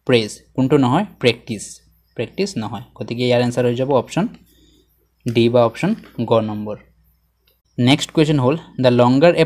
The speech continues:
পাৰ্টিকুলাৰ এবিলিটি ইজ আনইউজড, ডেছ ইট বিকামছ।" এটা নিৰ্দিষ্ট সামৰ্থ্য যিমান অব্যৱহৃত হয়, ই সিমানেই ডেছ হয়।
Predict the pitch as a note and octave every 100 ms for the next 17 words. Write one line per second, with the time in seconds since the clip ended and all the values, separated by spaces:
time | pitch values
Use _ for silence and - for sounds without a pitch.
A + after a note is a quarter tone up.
0 | - E3 E3+ C#3+ D3+ D3 C3 B2+ C3+ C3
1 | D3+ C#3+ C3+ C3 C3 B2 E3+ - _ _
2 | - A#2+ B2+ C3 G#3+ - - B2 A#2+ A2+
3 | G#2 - _ _ _ _ _ _ _ _
4 | - B2+ D3+ C#3+ C3+ C#3 F3 D3+ B2+ C3+
5 | C3 B2+ D3+ B2+ B2 C#3+ - D3 D3 D3
6 | D3 D3 C#3 B2 A#2+ D#3+ - C3 - A#2+
7 | B2+ F#3 A#3+ - A#2+ A#2 B2 A#2+ G#2+